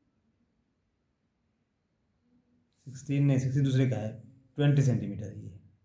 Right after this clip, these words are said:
फर्स्ट वाले का ट्वेंटी सेंटीमीटर, यहाँ देखिए, अ, फोकल लेंथ ट्वेंटी सेंटीमीटर है, तो ये हो जाएगा ट्वेंटी सेंटीमीटर। तो आपको कह रहा है किस पॉइंट पे डाइवर्ज, कन्वर्ज होगा, तो V आपका निकालना है।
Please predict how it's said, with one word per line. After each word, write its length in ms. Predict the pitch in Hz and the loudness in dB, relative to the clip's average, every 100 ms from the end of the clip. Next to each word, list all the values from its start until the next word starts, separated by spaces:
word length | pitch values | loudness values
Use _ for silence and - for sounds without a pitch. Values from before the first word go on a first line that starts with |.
| - | -8
फर्स्ट 260 | 127 - | -6 -4
वाले 140 | 127 123 | -2 -2
का 100 | 139 | -2
ट्वेंटी 300 | 123 117 120 | -4 -4 -4
सेंटीमीटर, 460 | 127 120 123 123 | -2 -2 -2 -4
यहाँ 180 | 139 139 | -6 -6
देखिए, 280 | 135 - - - _ _ _ _ _ _ _ _ _ _ - | -8 -12 -16 -20 _ _ _ _ _ _ _ _ _ _ -16
अ, 280 | 127 120 117 - | -12 -10 -10 -8
फोकल 180 | 117 123 | -4 -2
लेंथ 260 | 131 - | -4 -8
ट्वेंटी 260 | 123 113 113 | -10 -10 -10
सेंटीमीटर 480 | - - 117 117 - | -10 -10 -10 -12 -14
है, 140 | - | -18
तो 320 | - - - | -20 -20 -12
ये 40 | 120 | -8
हो 60 | |
जाएगा 220 | 123 131 180 - - _ _ _ _ _ | -6 -8 -10 -16 -20 _ _ _ _ _
ट्वेंटी 300 | 113 104 95 | -12 -10 -12
सेंटीमीटर। 580 | 95 - - - - - - _ _ _ _ _ _ _ _ _ _ _ | -16 -18 -20 -18 -20 -20 -20 _ _ _ _ _ _ _ _ _ _ _
तो 60 | 143 | -4
आपको 680 | 135 156 151 151 151 151 | -2 4 6 6 2 -2
कह 180 | 151 147 | -2 0
रहा 120 | 151 | 4
है 140 | 156 - | 4 4
किस 240 | 196 - | 0 2
पॉइंट 220 | - 156 | 4 6
पे 220 | 147 180 - | 4 0 -2
डाइवर्ज, 760 | 139 123 117 123 120 123 120 | 0 0 0 -2 -2 -2 0
कन्वर्ज 360 | 123 123 127 117 | 0 2 2 2
होगा, 460 | 120 147 156 - - - _ | 2 0 -4 -8 -16 -20 _
तो 80 | 120 | -8
V 320 | 107 135 139 | -2 2 4
आपका 560 | 127 123 - 160 - - | 4 2 -2 -4 -8 -10
निकालना 440 | 113 110 95 95 | -10 -8 -8 -6
है। 160 | 95 - | -8 -12